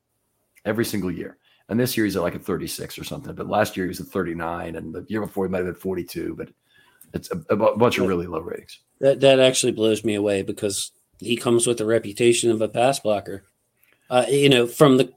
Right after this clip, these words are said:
Speaker 2: from analysts, you know, I, I would say, "All right, well, he's old and maybe he's a little washed up as far as, you know, his explosiveness, but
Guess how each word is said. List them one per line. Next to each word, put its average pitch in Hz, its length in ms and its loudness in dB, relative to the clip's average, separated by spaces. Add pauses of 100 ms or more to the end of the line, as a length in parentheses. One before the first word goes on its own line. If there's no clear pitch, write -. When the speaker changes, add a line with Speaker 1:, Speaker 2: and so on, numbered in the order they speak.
(800)
Speaker 2:
from 147 180 8
analysts, 135 560 4
you 117 100 6
know, 107 160 2
I, 113 280 0 (400)
I 117 80 6
would 139 100 6
say, 123 140 6
"All 135 140 6
right, 147 240 8
well, 131 180 6
he's 143 220 4
old 135 340 6
and 120 120 0 (440)
maybe 135 340 2
he's 131 120 -2
a 131 80 0
little 131 200 2
washed 131 360 4
up 127 180 6
as 120 140 -4
far 120 240 0
as, 120 240 0
you 117 120 -2 (320)
know, 127 60 2
his 117 140 2
explosiveness, 123 720 2
but 110 240 -2